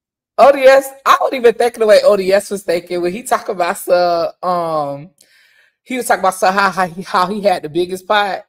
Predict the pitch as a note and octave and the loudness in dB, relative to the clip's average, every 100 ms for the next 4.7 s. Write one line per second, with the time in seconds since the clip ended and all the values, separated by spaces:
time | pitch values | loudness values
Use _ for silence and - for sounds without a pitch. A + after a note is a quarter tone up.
0 | - E3+ F3+ F3 F3+ E3+ F#3 F3+ F3 E3+ | -10 -6 -4 -4 -4 -6 -8 -8 -14 -10
1 | D#3 D3 C#3 G3 G3+ F#3 E3 F3 G#3 A#3 | -10 -10 -8 -6 -4 -4 -4 -2 -2 -2
2 | A#3 A#3+ _ _ _ _ _ _ _ - | -6 -14 _ _ _ _ _ _ _ -6
3 | G#3 G#3 G#3 G3+ G3+ F3+ G3 A#3 B3 A3 | -2 0 -2 -4 -6 -4 -2 -2 -2 -6
4 | A3 A3+ B3 B3 B3 A#3+ A#3+ | -4 -2 -2 -4 -8 -12 -16